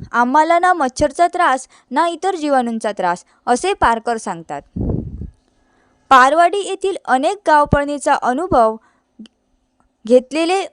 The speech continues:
ज्येष्ठ नागरिक नारायण धुरी सांगतात, "गावपळण म्हणजे आमच्यासाठी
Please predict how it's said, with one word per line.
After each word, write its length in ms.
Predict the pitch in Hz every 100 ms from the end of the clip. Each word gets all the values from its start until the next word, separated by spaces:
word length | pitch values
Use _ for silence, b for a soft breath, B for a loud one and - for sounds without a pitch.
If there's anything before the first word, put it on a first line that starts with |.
| 240 220
ज्येष्ठ 300 | 262 262 359
नागरिक 440 | 381 359 254 233
नारायण 420 | 240 240 247 294
धुरी 220 | 311 311 320
सांगतात, 460 | 349 359 285 208 202 _ - - -
"गावपळण 500 | 233 233 254 320 339
म्हणजे 500 | 370 339 302 226 247 330 b b -
आमच्यासाठी 600 | 240 240 320 359 370 392